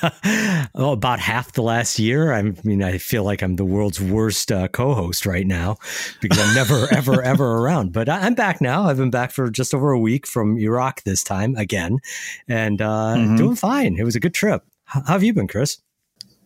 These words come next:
Speaker 2: Uh, I've been doing good. And I, and I have to argue with, uh, you being the world's worst co-host 'cause you're out there just building content.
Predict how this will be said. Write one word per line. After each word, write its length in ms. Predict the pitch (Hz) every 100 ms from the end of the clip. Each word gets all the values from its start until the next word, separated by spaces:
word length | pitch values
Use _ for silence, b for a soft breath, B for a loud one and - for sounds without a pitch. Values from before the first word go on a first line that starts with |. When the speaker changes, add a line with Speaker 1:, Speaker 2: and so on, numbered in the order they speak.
| _
Speaker 2:
Uh, 360 | 131 131 143 147
I've 160 | 143 156
been 140 | 175
doing 200 | 165 175
good. 360 | 151 196 196 123
And 160 | 151 139
I, 60 |
and 180 | 147 143
I 60 | 139
have 180 | 180
to 80 | 196
argue 380 | 139 156 165 165
with, 260 | 147 135 -
uh, 360 | 139 135 127 131
you 140 | 127
being 180 | 127 135
the 60 |
world's 260 | 123 139 127
worst 220 | 127 120
co-host 360 | - 165 147 113
'cause 140 | 135
you're 80 | 143
out 60 | 156
there 80 | 160
just 180 | 135
building 260 | 120 143 143
content. 460 | - 156 - 101